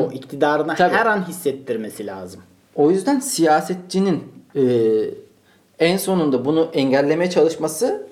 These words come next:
Speaker 2: kendi pragmatik
Speaker 1: Açısından
Speaker 2: açısından
Speaker 1: mantıklı.
Speaker 2: mantıkta yeri var. Eyvallah. E, ve şakalar.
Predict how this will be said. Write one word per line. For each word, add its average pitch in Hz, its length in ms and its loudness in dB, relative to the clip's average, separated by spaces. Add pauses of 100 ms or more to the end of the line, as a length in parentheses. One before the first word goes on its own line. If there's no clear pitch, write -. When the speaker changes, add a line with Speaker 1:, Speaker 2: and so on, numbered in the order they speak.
Speaker 2:
kendi 175 440 0
pragmatik 143 300 0
Speaker 1:
Açısından 147 280 2
Speaker 2:
açısından 180 340 2
Speaker 1:
mantıklı. 180 420 -2 (160)
Speaker 2:
mantıkta 151 800 0 (540)
yeri 165 260 4
var. 104 280 0
Eyvallah. 117 380 2 (880)
E, 117 360 4 (600)
ve 170 60 4
şakalar. 196 580 0